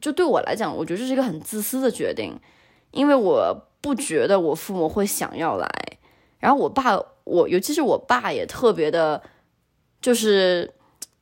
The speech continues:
特别的强烈的认为他将来一定不会和，就哪怕我在国外定居，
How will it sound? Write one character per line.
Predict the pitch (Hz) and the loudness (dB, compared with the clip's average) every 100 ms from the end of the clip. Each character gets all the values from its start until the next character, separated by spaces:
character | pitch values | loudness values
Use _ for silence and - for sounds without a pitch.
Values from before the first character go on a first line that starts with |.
| _ | _
特 | - 311 | 0 4
别 | 175 | 6
的 | 175 185 | 6 4
强 | - 175 156 | 0 -4 4
烈 | 247 | 4
的 | 190 | 4
认 | 185 190 | 2 0
为 | 160 156 | 0 -2
他 | 196 | -2
将 | 185 202 190 | 0 0 2
来 | 147 | 0
一 | 151 | -2
定 | 165 277 247 | -2 0 0
不 | 156 | -2
会 | - 165 | -2 -2
和， | - - | -2 -6
就 | - | -2
哪 | 202 | -2
怕 | - 180 | 0 0
我 | |
在 | 131 | 0
国 | 156 143 | -2 -2
外 | 135 | -2
定 | 170 160 | -4 -6
居， | - 147 | -8 -10